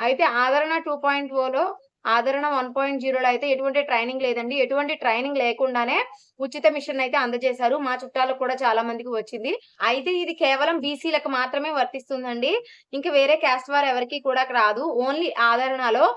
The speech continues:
బీసీఏ, బీసీబీ, బీసీసీ, బీసీడీ ఈ వర్గాలకి మాత్రమే ఇదైతే వర్తిస్తుంది. ఖచ్చితంగా దీన్ని అప్లై చేసుకోవడానికి మీ వద్ద క్యాస్ట్ సర్టిఫికెట్ అనేది ఉండాలి. అలాగే మీ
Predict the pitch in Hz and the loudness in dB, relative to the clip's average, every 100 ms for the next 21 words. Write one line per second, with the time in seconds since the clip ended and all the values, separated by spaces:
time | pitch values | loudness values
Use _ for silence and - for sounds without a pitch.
0 | - _ - 277 311 330 302 277 302 254 | -4 _ -8 -6 -4 -4 0 4 4 2
1 | 294 285 285 240 285 247 269 269 277 - | -6 -6 -8 -4 -4 -4 -6 -6 -10 -8
2 | 302 285 269 262 277 226 247 202 _ _ | -8 -6 -6 -6 -8 -6 -6 -8 _ _
3 | 247 302 311 277 254 294 294 269 247 262 | -8 -2 2 2 2 0 0 -2 -2 -2
4 | 269 262 240 226 269 320 523 - _ - | -4 -2 0 0 4 4 4 -6 _ -2
5 | 240 240 277 269 247 254 403 - - _ | 0 0 -4 -2 -2 2 0 0 -8 _
6 | 262 262 330 330 330 320 294 254 262 277 | -2 -2 0 4 4 2 0 0 0 0
7 | 285 269 - 247 247 247 262 254 226 220 | 0 -2 0 2 2 0 -4 0 0 2
8 | 302 311 254 254 294 277 269 277 262 247 | 0 4 2 2 -2 -4 -6 -2 -2 -2
9 | 247 226 226 220 233 427 - _ _ 220 | -2 -2 0 2 2 -2 -4 _ _ 0
10 | 254 294 277 339 320 | 2 4 4 2 2